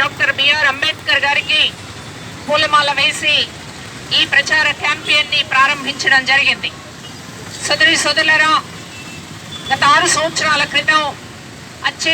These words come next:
దిన్ పేరిట అధికారంలోకి వచ్చిన మోడీ మొత్తం భారతదేశ పబ్లిక్ రంగాన్ని జీవనాడిగా ఉన్నటువంటి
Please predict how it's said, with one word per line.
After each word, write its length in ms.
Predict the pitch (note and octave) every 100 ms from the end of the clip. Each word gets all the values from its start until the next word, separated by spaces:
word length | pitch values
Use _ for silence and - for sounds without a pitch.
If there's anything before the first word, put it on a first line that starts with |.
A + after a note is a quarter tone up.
| D#4+
దిన్ 180 | D#4+ D4
పేరిట 340 | D4+ D#4 D4+ D#4 D4+ C4 - - - - - - C4
అధికారంలోకి 680 | A#3+ E4 D#4+ D#4+ D#4 D4+ D4+
వచ్చిన 220 | D4 D4 C#4
మోడీ 320 | D4+ D#4+ D#4 C4 - - - - - - -
మొత్తం 300 | C#4 - E4 D#4+ -
భారతదేశ 520 | D4 D#4+ E4 D#4 D#4 D#4+ D#4
పబ్లిక్ 360 | D#4 D#4 D#4 D4
రంగాన్ని 440 | D4 D#4 D4+ D4+ D4
జీవనాడిగా 640 | D4+ D#4 D#4 D4 D4+ D4 D4 D4
ఉన్నటువంటి 420 | D4 C#4+ C#4+